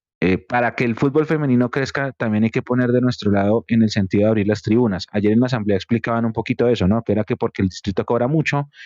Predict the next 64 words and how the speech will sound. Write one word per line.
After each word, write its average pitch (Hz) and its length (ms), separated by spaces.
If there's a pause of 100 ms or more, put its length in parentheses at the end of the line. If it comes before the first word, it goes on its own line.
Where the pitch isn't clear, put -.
(300)
entonces 101 300
que 113 140
no 104 120
es 98 60
rentable 110 420
abrir 110 220
el 117 120
estadio 98 380
para 107 160
un 95 80
partido 107 420
que 104 240 (400)
quieren 117 240
hacerlo 117 380
ver, 123 160
Álvaro, 131 420 (100)
me 101 80
corrige, 110 420 (420)
como 110 240
un 110 60
clase 117 380
D, 107 340
o - 80
sea, 110 140
que, 110 200
que - 200
actualmente 120 480
hay 139 120
A, 131 180
B 135 120
y 131 60
C, 156 440
pero 110 240
que 110 120
los 104 160
quieren 117 240
ver 127 120
los 131 100
del 127 120
femenino 107 380
como 120 200
el 98 100
D 113 140
para 123 200
que 117 120
solo 104 180
se 120 100
pueda 110 120
abrir 107 180
una 123 140
tribuna 110 380
como 123 240
contra 107 280
el 101 60
América 104 400
en 123 60
las 117 160
finales 104 360
de 120 80
dos 104 140
mil 98 120
diecinueve, 113 560
algo 101 180
así, 143 280